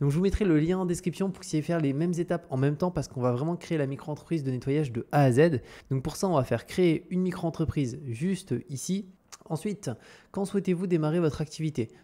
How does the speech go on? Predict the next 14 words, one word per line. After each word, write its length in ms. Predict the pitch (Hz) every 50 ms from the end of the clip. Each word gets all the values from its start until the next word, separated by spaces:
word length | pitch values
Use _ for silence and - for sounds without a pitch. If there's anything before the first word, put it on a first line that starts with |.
| _ -
Donc 140 | 131 123
nous, 80 | - 202
on 60 | 196
va 100 | 165 143
mettre 220 | 123 117 110 107 117
dès 100 | 170 185
que 100 | 185 190
possible, 540 | 151 - 135 120 - - 147 151 - - - 147
juste 340 | 113 113 143 156 - -
là. 260 | 135 113 107 117 190 - - - - - - -
Avez-vous 360 | - 147 147 170 175 170 196 190
déjà 340 | 165 165 143 160 175 170 -
été 340 | 156 143 139 - 175 175 175 -
auto-entrepreneur ? 960 | 185 180 175 185 175 170 - - 165 151 - - 156 147 131 117 - - -